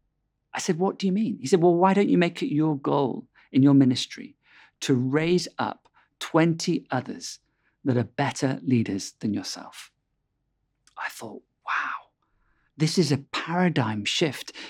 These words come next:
in my thinking of what legacy and multiplication in the kingdom of God really looks like." Now, personally, I think twenty is a little ambitious. Jesus just did it with twelve, and one of those didn't work out, but you get the idea.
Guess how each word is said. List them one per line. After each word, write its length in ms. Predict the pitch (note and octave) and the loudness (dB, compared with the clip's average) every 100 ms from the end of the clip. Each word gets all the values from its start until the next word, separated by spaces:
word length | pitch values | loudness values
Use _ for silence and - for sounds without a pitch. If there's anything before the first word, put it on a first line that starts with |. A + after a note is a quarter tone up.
| - | 2
in 120 | C#3 | 6
my 140 | B2+ | 6
thinking 500 | B2 - F3+ F3 D3 | 2 2 2 4 2
of 120 | A2 A#2+ | 0 -4
what 200 | - C#3 | -2 0
legacy 540 | C#3+ F3 F3 - B2 | 0 0 -2 -2 -2
and 180 | A2+ A#2 | 0 2
multiplication 960 | D#3+ F3 - - - G3 G3 - C3 A#2 - - | 0 -2 -12 -16 -10 -6 -4 -2 -4 -6 -14 -2
in 120 | D3 | 0
the 80 | - | 0
kingdom 400 | - G3 D#3+ B2+ | 0 2 4 2
of 120 | A2+ | 2
God 300 | F#3 F3+ B2+ | 0 0 0
really 460 | C#3 D#3 F3 D#3+ C#3 | 2 4 6 6 6
looks 400 | C#3+ F#3 - - | 6 4 -2 -12
like." 320 | - _ _ _ _ _ _ _ - | -16 _ _ _ _ _ _ _ 0
Now, 160 | E3+ E3 | 4 4
personally, 640 | - G#3+ G#3 A3+ A3+ A#3+ - - | 6 4 6 6 6 4 0 -4
I 80 | D3+ | 0
think 240 | E3 - | 2 2
twenty 520 | - E3+ F3 - G3 D#3 | 0 0 0 0 -2 0
is 100 | C#3+ | 2
a 60 | |
little 360 | C#3+ D3+ E3 D3 | 2 2 0 0
ambitious. 580 | C#3+ C#3 D3 F#3 F#3 - - - - - | 2 2 0 -2 -4 -8 -14 -20 -20 -2
Jesus 480 | F3 E3+ F3 D#3+ - | 2 4 2 0 -2
just 360 | - E3 - _ _ _ _ _ _ _ _ _ | -4 -4 -4 _ _ _ _ _ _ _ _ _
did 160 | - D3 | 2 2
it 80 | E3 | 2
with 180 | C3+ - | -2 -6
twelve, 480 | - D3+ E3 F#3+ | 2 4 6 4
and 260 | C3 A#2 A2+ _ _ _ | 4 2 2 _ _ _
one 160 | D3 D3 | 4 6
of 60 | |
those 260 | C#3 D#3+ E3+ | 8 6 6
didn't 260 | F3 F3 | 4 4
work 240 | E3+ E3+ F3 | 4 2 4
out, 220 | F#3 - | 2 4
but 140 | G3+ | 2
you 100 | F#3+ | 2
get 320 | D3+ F#3+ F#3+ - | 4 4 4 -2
the 160 | E3 | 0
idea. 540 | C#3 C#3 C#3 A2 - | 2 0 0 -6 -8